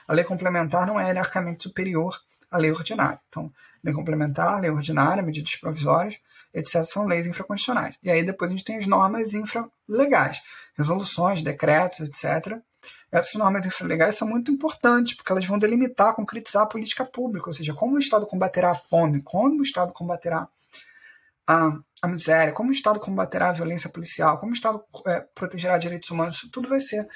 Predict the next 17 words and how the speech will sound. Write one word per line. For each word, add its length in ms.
o 40
Estado 280
vai 140
dar 60
o 100
passo 480
a 80
passo 500
pra 140
dizer 160
como 240
é 60
que 100
ele 60
vai 220
agir 240
administrativamente, 1000